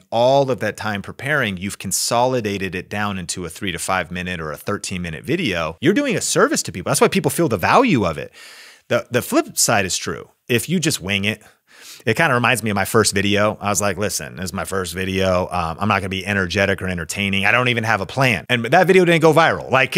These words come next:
'cause there was no plan, there was no energy. I didn't really go into it intentionally. So one long form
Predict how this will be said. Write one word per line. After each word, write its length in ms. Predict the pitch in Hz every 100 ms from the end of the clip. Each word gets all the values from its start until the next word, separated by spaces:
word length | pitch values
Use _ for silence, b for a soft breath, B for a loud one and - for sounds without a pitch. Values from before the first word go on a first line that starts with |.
| 151
'cause 300 | 180 156 110
there 120 | 120
was 140 | 113 117
no 200 | 139 151
plan, 560 | - 139 131 131 127 B B B
there 140 | 107
was 160 | 107 117
no 180 | 131 131
energy. 340 | 123 120 120
I 60 | 117
didn't 160 | 135
really 200 | 131 120
go 180 | 104 117
into 200 | 110 113
it 80 | 101
intentionally. 640 | 90 117 107 104 98 92 B B B B
So 380 | 165 143 123 - _ _
one 760 | 113 113 143 165 190 220 220 185 _ _
long 580 | 117 107 117 123 131 147
form 680 | 117 - 107 95 87 87 90